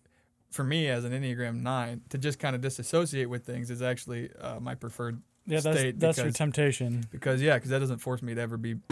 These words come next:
Speaker 1: better or check my own assumptions I have about the world.
Speaker 2: Yeah.
Speaker 1: And for me, having opposing viewpoints is, is hard for me to hear sometimes, and I'm stubborn in my viewpoints. But anyway, um, so, like, but I found, like, if I would just take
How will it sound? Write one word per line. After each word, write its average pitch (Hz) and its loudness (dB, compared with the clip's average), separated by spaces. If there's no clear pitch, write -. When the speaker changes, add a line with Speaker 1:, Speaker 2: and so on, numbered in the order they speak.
Speaker 1:
better 120 0
or 113 -4
check - -8
my 113 -4
own 117 -2
assumptions 113 -6
I 120 -2
have 117 -6
about 113 -4
the 117 -8
world. 113 -6
Speaker 2:
Yeah. 127 -2
Speaker 1:
And 110 -2
for 123 -6
me, 123 0
having 113 -4
opposing 117 -4
viewpoints 117 -8
is, 117 -10
is 131 -12
hard 117 -6
for - -12
me 113 -6
to 110 -8
hear 113 -8
sometimes, - -12
and - -14
I'm - -10
stubborn 120 0
in 117 -6
my 113 -8
viewpoints. - -12
But 127 0
anyway, 147 2
um, 151 6
so, 180 4
like, 170 4
but 160 6
I 160 8
found, 202 6
like, 170 2
if 143 0
I 143 6
would 156 2
just 147 -2
take 160 2